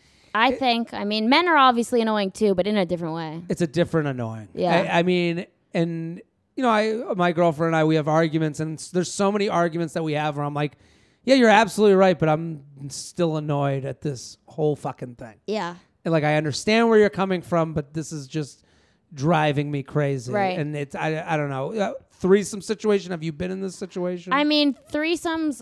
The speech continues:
Speaker 1: I feel like a lot of people have had. Is this, this isn't uncommon. I f-
Speaker 2: No.
Speaker 1: when people approach threesomes like they're this kind of, like, mythical,
Speaker 2: Sure.
Speaker 1: bizarre thing, I think that lends itself to it being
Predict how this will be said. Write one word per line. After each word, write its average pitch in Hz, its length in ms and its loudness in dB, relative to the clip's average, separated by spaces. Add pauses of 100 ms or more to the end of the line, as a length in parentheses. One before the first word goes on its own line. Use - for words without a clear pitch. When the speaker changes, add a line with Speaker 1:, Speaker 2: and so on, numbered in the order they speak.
(160)
Speaker 1:
I 220 120 -2
feel 254 180 -4
like 262 160 -2
a 226 40 -4
lot 208 220 2
of 220 80 -6
people 185 320 -2
have 175 100 -4
had. 165 340 -6 (140)
Is 202 140 -8
this, 262 160 -4
this 359 200 -4
isn't 370 300 -2
uncommon. 214 680 0
I 185 60 2
f- 254 60 4
Speaker 2:
No. 277 240 4
Speaker 1:
when 330 240 2
people 415 320 2
approach 285 520 2
threesomes 254 560 -2
like 196 340 2
they're 208 180 4
this 190 160 -2
kind 208 200 -2
of, 190 80 -2
like, 190 160 -2
mythical, 190 880 0
Speaker 2:
Sure. 170 320 2
Speaker 1:
bizarre 214 380 6
thing, 208 280 -2
I 262 140 0
think 339 220 -6
that 269 240 4 (520)
lends 226 340 0
itself 202 500 -2
to 202 380 -2
it 214 220 -2
being 202 340 -6